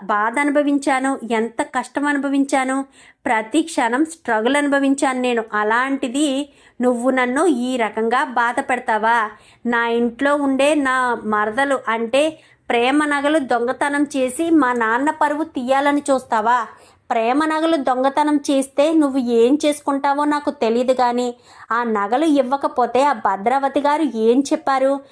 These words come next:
మా నాన్నను జైలు పా-, జైలు పాలు చేసి చిప్పకూడు తినిపిస్తానంటూ మా నాన్నకు అంతలా వార్నింగ్ ఇచ్చిన తర్వాత కూడా నువ్వు ఒక్క మాట అంటే ఒక్క మాట కూడా చెప్పలేదు.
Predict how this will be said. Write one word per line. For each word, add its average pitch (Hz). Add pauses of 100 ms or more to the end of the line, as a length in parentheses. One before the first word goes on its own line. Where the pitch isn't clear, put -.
(240)
మా 233
నాన్నను 240
జైలు 240
పా-, 262
జైలు 240
పాలు 269
చేసి 269 (400)
చిప్పకూడు 349
తినిపిస్తానంటూ 311
మా 277
నాన్నకు 240
అంతలా 247
వార్నింగ్ 277
ఇచ్చిన 294
తర్వాత 269
కూడా 302 (380)
నువ్వు 262
ఒక్క 240
మాట 240
అంటే 277
ఒక్క 254
మాట 233
కూడా 202 (200)
చెప్పలేదు. 247